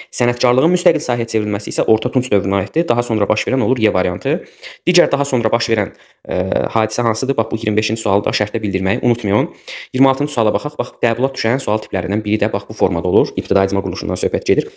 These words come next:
Hər il ibtidai icma quruluşundan bir sual yüz faiz qəbul imtahanlarında istifadə olunur. Bunu nəzərinizə saxlayın. Deyir, ana xaqanlığının mövcudluğu dövründən fərqli olaraq ata xaqanlığının mövcudluğu dövründə nə baş veribdir? Metaldan əmək alətlərinin hazırlanması ortaqdır. Çünki ana xaqanlığında da var idi. Eneolit dövründə var idi.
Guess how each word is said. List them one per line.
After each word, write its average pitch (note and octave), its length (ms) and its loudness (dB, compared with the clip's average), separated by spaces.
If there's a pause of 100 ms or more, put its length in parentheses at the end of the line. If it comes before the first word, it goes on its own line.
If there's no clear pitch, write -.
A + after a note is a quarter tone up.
(140)
Hər G#2+ 160 4
il G2 80 -2
ibtidai G2 240 2
icma G2 160 -2
quruluşundan C3+ 320 -6
bir A2+ 80 -2
sual E2+ 240 2
yüz G#2+ 240 0
faiz D3 160 2 (240)
qəbul G#2+ 240 0
imtahanlarında F#2 480 0
istifadə - 400 0
olunur. G#2+ 200 0
Bunu A2+ 180 4
nəzərinizə F#2 340 0
saxlayın. F#2+ 320 -2 (400)
Deyir, D#3+ 160 6
ana E3 160 4
xaqanlığının D3 400 4
mövcudluğu C3+ 400 4
dövründən C3 240 4
fərqli C3 240 2
olaraq F3 220 2
ata C3+ 240 -2
xaqanlığının G2 580 0
mövcudluğu A2+ 400 2
dövründə B2 240 4
nə B2+ 80 2
baş - 180 -6
veribdir? - 300 -8 (380)
Metaldan E3+ 300 2
əmək F3 180 4
alətlərinin D#3+ 400 2
hazırlanması C#3+ 480 4
ortaqdır. B2+ 420 2
Çünki B2 180 -4
ana C#3 120 2
xaqanlığında B2+ 520 2
da F2+ 60 -2
var F2 140 0
idi. B2 220 0 (320)
Eneolit B2 320 4
dövründə F2+ 340 0
var E2+ 160 -4
idi. - 140 -10